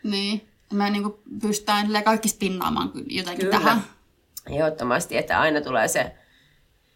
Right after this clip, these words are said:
Speaker 2: kun on tämmösiä yhden ah-, asia ihmisiä tekemässä, niin lopputulos on mitä on.
Speaker 1: Niin. Mutta mitä mä tässä äsken nauhoituksen tauolla pyöriteltiin myös, että olisi kiva ottaa vieras tänne.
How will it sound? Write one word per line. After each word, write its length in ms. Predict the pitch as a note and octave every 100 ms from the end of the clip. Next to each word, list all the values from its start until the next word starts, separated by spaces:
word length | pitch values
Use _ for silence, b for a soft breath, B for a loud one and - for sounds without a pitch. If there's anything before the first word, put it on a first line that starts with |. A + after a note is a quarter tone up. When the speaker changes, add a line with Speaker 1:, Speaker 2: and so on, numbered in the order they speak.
| _
Speaker 2:
kun 120 | - E3+
on 80 |
tämmösiä 500 | D3 G#3+ D4+ D#4 A3
yhden 200 | G#3+ G3+
ah-, 300 | D#3 F#3 F#3 -
asia 300 | F3+ F3 D3
ihmisiä 500 | D#3+ D#3+ D3 C#3+ C#3+
tekemässä, 580 | - - A2 D3+ - -
niin 360 | G2 F2+ F#2+ -
lopputulos 580 | A#2+ - D3 G#2+ D3
on 280 | - C#3+ C3+
mitä 320 | B2+ C3 G#2
on. 180 | - B2
Speaker 1:
Niin. 280 | G3+ F#2 G3+ B B B B
Mutta 460 | C4+ D#4 - A#3+ A3+
mitä 220 | A3+ A3+
mä 140 | A3+
tässä 340 | A3+ A3 - E3+
äsken 400 | F3 F#3 G#3+ A3+ b b b b - _ _ -
nauhoituksen 680 | G#3+ B3 B3 A3+ G#3+ A3+ A3+ - B3
tauolla 420 | C4+ B3+ A3+ A3
pyöriteltiin 760 | A#3+ C#4+ A#3+ A3+ G3+ G#3 -
myös, 180 | A3 A3
että 300 | G#3+ A3+ - -
olisi 160 | A#3 A#3
kiva 300 | C4 A#3+ A3
ottaa 360 | G#3+ G#3 F#3+
vieras 420 | F3+ F#3+ B3 - - _ _ _ -
tänne. 340 | A3+ A3+ A#3